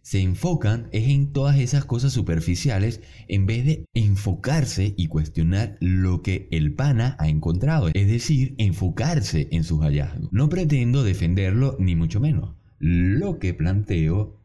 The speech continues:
es que se consideren sus investigaciones desde un punto de vista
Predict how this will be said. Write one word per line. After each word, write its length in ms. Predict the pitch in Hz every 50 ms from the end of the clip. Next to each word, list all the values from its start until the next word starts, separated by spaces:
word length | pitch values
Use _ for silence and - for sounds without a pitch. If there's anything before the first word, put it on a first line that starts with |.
| - -
es 140 | - 85 -
que 120 | - 120
se 280 | 107 - - 123 107 101
consideren 760 | - 101 92 87 80 - - 98 117 131 123 117 120 120 107
sus 180 | - 117 104
investigaciones 800 | 107 101 92 87 87 - - 92 85 90 85 - - 110 135 147
desde 160 | 139 113 92 92
un 140 | 92 90
punto 240 | - 123 123 127 143
de 80 | 127 98
vista 500 | 90 92 98 - 143 131 143 - _